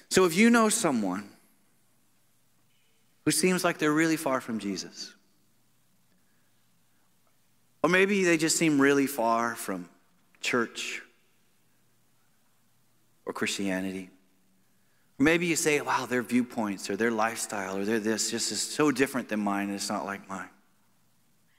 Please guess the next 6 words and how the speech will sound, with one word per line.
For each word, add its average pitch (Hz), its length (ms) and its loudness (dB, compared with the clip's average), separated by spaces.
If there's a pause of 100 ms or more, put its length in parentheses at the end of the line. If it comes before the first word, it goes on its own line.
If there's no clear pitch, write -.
(960)
Invite 117 340 -2
them 98 140 -8
here. 85 240 -16 (1700)
Everyone 147 500 0
belongs - 400 -10
here. - 180 -20